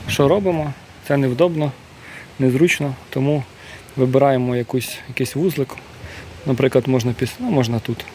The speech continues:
тут гронко. І прямо на вузлику легенько так ломимо. Оп!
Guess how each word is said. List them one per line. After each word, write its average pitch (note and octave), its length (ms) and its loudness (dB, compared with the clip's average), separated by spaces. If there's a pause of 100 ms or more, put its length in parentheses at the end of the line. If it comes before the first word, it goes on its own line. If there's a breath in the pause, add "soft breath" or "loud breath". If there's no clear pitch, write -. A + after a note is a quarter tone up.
(120)
тут A#2 180 -2
гронко. C#3 440 0 (580 loud breath)
І G#3 80 2
прямо D#3+ 260 4
на D3 60 6
вузлику C#3 440 0
легенько B2+ 320 0
так A#2+ 200 -8
ломимо. A#2+ 400 -2 (320)
Оп! F#3 140 2